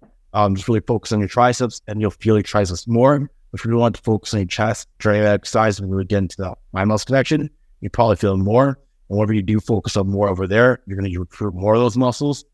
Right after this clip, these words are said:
and that muscle is gonna grow more in general. So it's pretty cool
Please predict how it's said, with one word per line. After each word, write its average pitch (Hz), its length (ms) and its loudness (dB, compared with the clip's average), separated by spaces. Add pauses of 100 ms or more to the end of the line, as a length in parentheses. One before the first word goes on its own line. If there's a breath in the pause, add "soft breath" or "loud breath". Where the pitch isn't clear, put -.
(280)
and 107 260 0
that 104 140 4
muscle 104 220 -2
is 98 40 -10
gonna 101 140 0
grow 101 220 2
more 98 400 0 (280)
in 98 160 2
general. 110 300 4 (300)
So - 220 -2
it's 92 100 -2
pretty 113 260 0
cool 104 460 -4